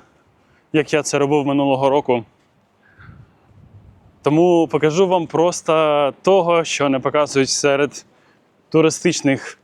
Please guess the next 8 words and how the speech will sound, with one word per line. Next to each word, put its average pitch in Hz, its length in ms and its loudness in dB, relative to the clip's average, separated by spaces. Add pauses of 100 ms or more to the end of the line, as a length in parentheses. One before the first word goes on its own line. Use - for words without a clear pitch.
(120)
відео. 151 560 0 (320)
У 147 60 0
мене 170 200 2
є 165 160 0
насправді 156 420 -2
дуже 147 240 0
мало 147 220 2
часу, 277 340 -2